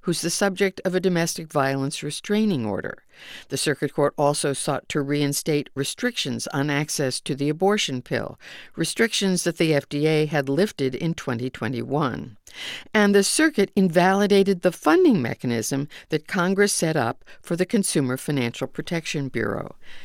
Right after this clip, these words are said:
Now all those cases are in front of the Supreme Court. Nina Totenberg,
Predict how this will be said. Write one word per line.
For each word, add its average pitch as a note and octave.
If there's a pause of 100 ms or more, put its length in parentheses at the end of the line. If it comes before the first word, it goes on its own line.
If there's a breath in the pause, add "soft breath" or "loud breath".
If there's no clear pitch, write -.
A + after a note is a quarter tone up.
(180 loud breath)
Now F3+
all E3+
those C3
cases -
are B2
in C#3
front G#2+
of G2
the A#2+
Supreme A2+
Court. - (460)
Nina C3+
Totenberg, D3